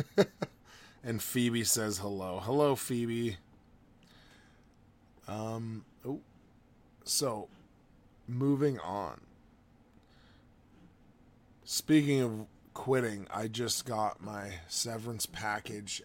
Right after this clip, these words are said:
as a pay stub, so it will be in my bank account tonight, I guess. So that's fun and exciting. Anyway.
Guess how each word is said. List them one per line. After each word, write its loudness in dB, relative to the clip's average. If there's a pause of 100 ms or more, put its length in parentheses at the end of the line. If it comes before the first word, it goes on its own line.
as -6
a -8
pay -2
stub, -2
so -6
it -10
will -8
be -6
in -6
my -8
bank -8
account -10
tonight, -2 (100)
I -8
guess. -10 (680)
So -2
that's 2
fun -6
and -10
exciting. -6 (2750)
Anyway. 4